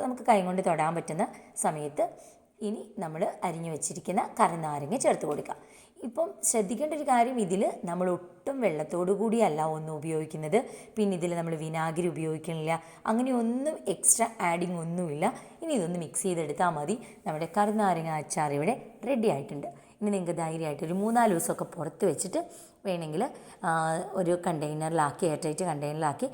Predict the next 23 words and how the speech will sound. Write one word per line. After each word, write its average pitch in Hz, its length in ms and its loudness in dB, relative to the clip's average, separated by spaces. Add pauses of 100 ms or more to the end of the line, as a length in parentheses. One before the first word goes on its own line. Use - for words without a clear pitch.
(260)
ഫ്രിഡ്ജിൽ 165 300 0 (120)
സൂക്ഷിച്ചോ. 170 440 2 (340)
നമ്മളിതിൽ 170 420 2
വെള്ളമൊന്നും 165 460 0
ചേർത്ത് 156 280 2
കൊടുത്തില്ലെങ്കിൽ 151 540 2 (460)
ഇരിക്കും 180 360 -2
തോറും 156 300 2 (340)
നാരങ്ങയിൽ 151 400 -2
നിന്നും 190 180 4 (300)
നമ്മൾ 160 160 0 (100)
ഉപ്പ് 165 200 -4
പറ്റി 160 280 0
വെച്ചതൊക്കെ 175 420 2
ഉണ്ടല്ലോ, 156 240 0 (320)
അതിങ്ങനെ 160 280 -2 (200)
ഊറി 165 280 0
ഊറി 165 220 2
വന്നിട്ട് 151 320 -4 (340)
അത്യാവശ്യം 147 440 -2
നല്ലൊരു 160 440 2 (360)
കുഴമ്പൻ 151 460 -2
പരുവത്തിൽ 147 440 -2